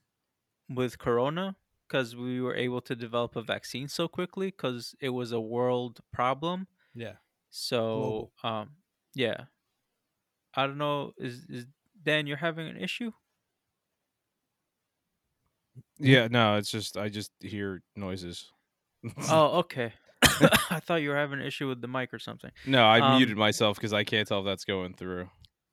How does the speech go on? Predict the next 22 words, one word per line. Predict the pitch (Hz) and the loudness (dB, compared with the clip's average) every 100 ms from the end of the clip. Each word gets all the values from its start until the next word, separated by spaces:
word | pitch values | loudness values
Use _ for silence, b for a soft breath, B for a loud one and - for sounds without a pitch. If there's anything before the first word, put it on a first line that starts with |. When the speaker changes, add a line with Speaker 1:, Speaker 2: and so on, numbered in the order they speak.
| _ _ _ _ _ _ _ _ _ 135 | _ _ _ _ _ _ _ _ _ -6
Speaker 1:
Okay. | 120 110 - b b - | -4 -6 -10 b b -2
Um, | 143 139 131 127 b b b b b b _ _ _ _ - - 156 | 2 4 2 -6 b b b b b b _ _ _ _ -20 -12 6
yeah, | 196 | 8
we | 160 165 | 8 6
had | 180 180 | 4 4
a | |
little | 175 180 170 | 2 2 0
taste | 147 170 175 - | 0 -2 -2 -2
of | 135 | -2
it, | 135 | -2
you | 131 | -2
know, | 123 113 113 | -2 -2 -2
with | 113 104 - - - | -4 -6 -16 -20 -20
the | 139 131 | -12 -12
development | 117 120 123 135 - 123 113 | -10 -6 0 -2 -2 -8 -8
of | 110 104 | -10 -8
the | 113 110 110 113 _ _ _ _ _ _ - - _ | -6 -4 -8 -10 _ _ _ _ _ _ -20 -20 _
covid | - 135 123 113 107 107 | -4 -2 -2 -4 -8 -4
vaccine. | 107 107 - 131 117 | -4 -4 -8 -8 -6
I | 113 | -6
don't | 123 | -6
know | 123 117 | -6 -8